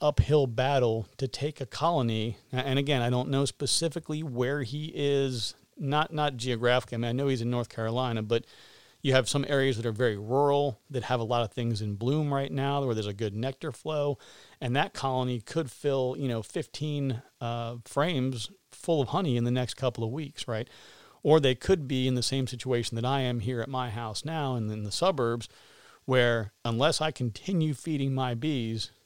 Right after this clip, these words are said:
they will have nothing. They will go through everything that they gathered this spring, and by the time the fall flow kicks in, in a few weeks, they'll be pretty much dead.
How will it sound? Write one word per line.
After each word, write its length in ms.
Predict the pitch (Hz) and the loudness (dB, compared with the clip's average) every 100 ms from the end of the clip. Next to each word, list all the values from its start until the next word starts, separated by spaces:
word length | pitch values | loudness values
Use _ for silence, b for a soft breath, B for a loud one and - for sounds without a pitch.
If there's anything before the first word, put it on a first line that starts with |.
| _ 135 | _ 0
they 160 | 147 | 2
will 160 | 143 123 | 2 2
have 260 | 131 127 | 0 0
nothing. 440 | 127 143 - 123 123 | 0 0 0 -4 -2
They 100 | 123 | 0
will 160 | 120 | -2
go 180 | 120 135 | 2 2
through 220 | 123 131 - | 2 -2 0
everything 560 | 143 160 156 143 139 127 | 0 2 0 0 -2 -2
that 160 | 127 | -2
they 400 | 131 127 127 123 - | -2 -2 -2 -4 -10
gathered 440 | - 135 131 131 120 | 2 2 4 0 0
this 180 | 120 - | -2 -2
spring, 560 | - 160 143 110 110 B B B B B B - | -6 -4 -2 -2 -4 B B B B B B -4
and 320 | 131 123 123 | 0 2 4
by 100 | 131 | 4
the 80 | 123 | 2
time 300 | - 147 139 | 2 0 0
the 80 | 120 | -2
fall 300 | 143 139 127 | 2 4 4
flow 280 | 143 143 | 2 2
kicks 280 | 131 135 - | 2 -4 -4
in, 80 | 131 | -2
in 100 | 123 | -2
a 60 | 113 | -2
few 180 | 135 | -4
weeks, 240 | 127 127 - | 0 -2 0
they'll 180 | 127 123 | 0 2
be 140 | 123 | 0
pretty 360 | - - 147 123 | -2 0 2 2
much 300 | 110 - 113 | 0 -4 -6
dead. 360 | 101 107 120 | -6 -6 -10